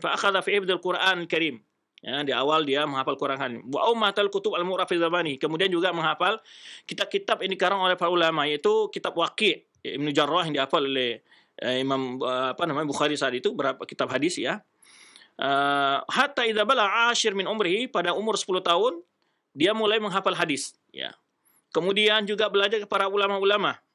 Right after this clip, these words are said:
ya. Kemudian mulazamatul halaqati durus, ya, aktif dalam menghadiri berbagai kajian-kajian, ya. Ubail idafa ila hifdzil hadis fa innahu kana harisan ala tamyizil ahadis as-sahihah min al-dha'ifah.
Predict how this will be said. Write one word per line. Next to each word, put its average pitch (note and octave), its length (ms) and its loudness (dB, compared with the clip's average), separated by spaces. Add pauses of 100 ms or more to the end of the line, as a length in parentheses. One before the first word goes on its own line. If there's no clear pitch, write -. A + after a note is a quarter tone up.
(180)
ya. - 160 -18 (720)
Kemudian D#3 400 0
mulazamatul F#3+ 640 0
halaqati G3+ 400 0
durus, G3 560 0
ya, D#3+ 400 -4
aktif F3+ 480 0
dalam F3+ 160 0
menghadiri G3 400 0
berbagai F#3+ 480 0
kajian-kajian, G3 800 0 (480)
ya. - 320 -8 (840)
Ubail F#3 400 0
idafa A3 320 -2
ila G#3 160 0
hifdzil G#3+ 240 -2
hadis G#3 320 -2
fa A3 160 0
innahu G#3+ 160 0
kana A3 240 0
harisan E4 400 0
ala G#3+ 160 4
tamyizil G3+ 480 0
ahadis F#3+ 480 0
as-sahihah G3+ 320 0
min F#3+ 160 -2
al-dha'ifah. E3 560 -2